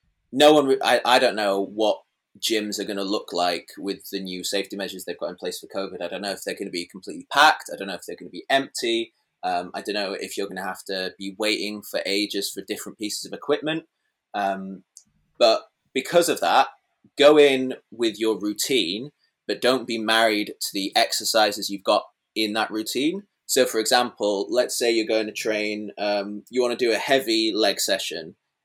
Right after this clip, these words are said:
and in an ideal world, you're gonna do heavy back squats, because that's what you do. Every time you're training legs heavy, you always go for back squats. But when you get to the gym, maybe, maybe some of the s-, the racks are off limits, maybe it's super busy,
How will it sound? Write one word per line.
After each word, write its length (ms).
and 440
in 100
an 140
ideal 440
world, 380
you're 120
gonna 100
do 260
heavy 540
back 240
squats, 560
because 220
that's 220
what 120
you 140
do. 380
Every 220
time 260
you're 100
training 320
legs 300
heavy, 220
you 200
always 280
go 140
for 120
back 200
squats. 560
But 140
when 100
you 80
get 180
to 100
the 80
gym, 480
maybe, 800
maybe 220
some 160
of 60
the 60
s-, 280
the 120
racks 340
are 80
off 140
limits, 440
maybe 240
it's 160
super 200
busy, 580